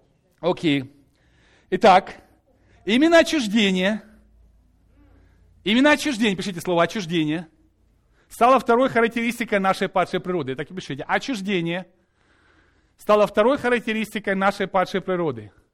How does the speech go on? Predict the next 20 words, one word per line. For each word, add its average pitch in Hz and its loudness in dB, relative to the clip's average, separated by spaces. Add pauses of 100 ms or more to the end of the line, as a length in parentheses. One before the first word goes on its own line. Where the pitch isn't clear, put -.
(1600)
Отчуждение 180 -8 (1400)
стало 170 -4
второй 214 0
характеристикой 226 -6
нашей 185 -2
падшей, 180 -4
ну, 185 -8
как 214 -6
падшая 214 -2
природа. 170 -4
Вы 165 -6
знаете, 175 -6
да, 175 -4
не 208 -4
надо 233 -4
у-, 165 -12
это 139 -12
учить 127 -14
вас 101 -16
сейчас. 98 -20